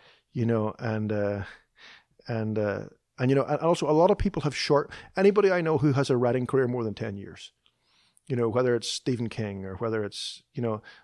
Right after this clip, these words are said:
the likes of someone like Chris Tomlin in this town as a worship songwriter,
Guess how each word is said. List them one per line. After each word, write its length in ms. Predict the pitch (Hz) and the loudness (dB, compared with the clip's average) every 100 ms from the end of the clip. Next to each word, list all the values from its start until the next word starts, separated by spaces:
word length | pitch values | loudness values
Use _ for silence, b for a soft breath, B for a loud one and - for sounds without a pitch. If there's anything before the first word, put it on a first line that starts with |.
| B | B
the 80 | 127 | 0
likes 280 | 123 123 - | 2 2 -2
of 120 | 110 | -6
someone 220 | 127 131 113 | -4 -2 -2
like 120 | 107 | -2
Chris 200 | 127 - | -4 -4
Tomlin 320 | - 117 113 | -4 -2 -2
in 60 | 110 | -2
this 80 | 101 | -4
town 220 | 117 110 | -4 -4
as 80 | 101 | -4
a 40 | |
worship 300 | 110 113 - | -4 -6 -8
songwriter, 480 | 120 110 104 - | -12 -10 -12 -14